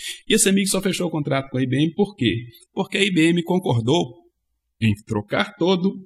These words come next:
o software do sistema de atendimento, que aí vai incluir e-mail, página da internet, WhatsApp, todo o atendimento que faz, é, ao mesmo tempo,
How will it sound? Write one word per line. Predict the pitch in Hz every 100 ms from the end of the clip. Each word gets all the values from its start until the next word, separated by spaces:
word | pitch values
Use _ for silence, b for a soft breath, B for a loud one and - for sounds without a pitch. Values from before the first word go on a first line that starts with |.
| - - _ - -
o | 113
software | 98 - 143 175 180 -
do | 110
sistema | - 110 110
de |
atendimento, | 98 98 95 107 156 160 -
que | -
aí | 104 113
vai | 104
incluir | 104 104 101 110 - B B -
e-mail, | 110 101 143 165 160 143 127 - - _ _
página | 123 123 113 107
da | 107
internet, | 101 98 117 156 156 151 135 123 - _
WhatsApp, | 107 110 101 98 143 160 156 143 131 131 -
todo | - 185 160
o |
atendimento | 143 135 127 113 107 107 -
que | -
faz, | 147 160 120 - - - - _ B B B _ _ - _ -
é, | 107 113 107 95 87 - _
ao | 127 127
mesmo | 147 156 127
tempo, | - 165 190